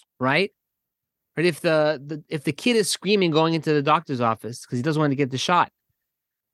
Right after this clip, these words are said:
and the parent listens, is that having mercy? No, that's being cruel. That's not being,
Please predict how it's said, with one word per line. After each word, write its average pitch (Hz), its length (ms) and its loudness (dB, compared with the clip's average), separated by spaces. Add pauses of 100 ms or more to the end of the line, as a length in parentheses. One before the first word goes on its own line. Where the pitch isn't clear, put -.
(120)
and 131 120 0
the 131 60 2
parent 160 340 0
listens, 135 460 -2
is 113 120 -6
that 139 180 2
having 131 260 0
mercy? 143 460 -4 (800)
No, 208 340 0 (720)
that's - 300 -6
being 147 260 -2
cruel. 143 460 -4 (1080)
That's - 140 -10
not 180 160 0
being, 131 320 2